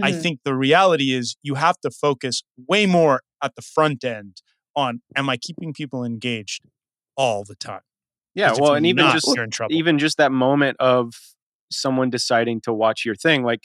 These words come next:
Speaker 3: if someone, if, if, like, my best friend said, "Hey, hey, I have a twenty-five minute short film. Can you watch it?" It would take me a while to get through it. I'd probably have to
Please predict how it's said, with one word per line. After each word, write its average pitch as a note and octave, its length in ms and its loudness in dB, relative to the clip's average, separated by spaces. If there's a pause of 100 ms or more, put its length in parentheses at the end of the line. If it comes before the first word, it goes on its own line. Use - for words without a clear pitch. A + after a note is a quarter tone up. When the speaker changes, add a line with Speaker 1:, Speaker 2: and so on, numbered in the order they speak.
Speaker 3:
if C#3 120 -4
someone, D3+ 500 0 (140)
if, C3 100 -8 (100)
if, B2+ 160 -6 (120)
like, A2+ 200 -2 (100)
my B2+ 180 -2 (140)
best C3 300 0
friend A2 500 -4 (400)
said, A#2+ 340 -2 (120)
"Hey, B2 320 -4
hey, B2+ 200 -2
I A2+ 100 2
have A#2+ 180 0
a G#2 60 -8
twenty-five B2 520 0
minute A2+ 200 -4
short A2 240 -6
film. A#2 400 -2 (600)
Can A#2+ 100 -4
you A#2 100 -2
watch B2 260 2
it?" G#2+ 160 -6 (500)
It E3+ 60 -4
would E3 200 0 (200)
take A3 160 -2
me A3 120 -6
a G#3+ 60 -4
while A3 180 2
to A3 60 -2
get C4+ 200 -8
through C#3 180 0
it. - 100 -6 (120)
I'd D3 120 0
probably F3+ 240 2
have F3+ 180 0
to F#3 320 -4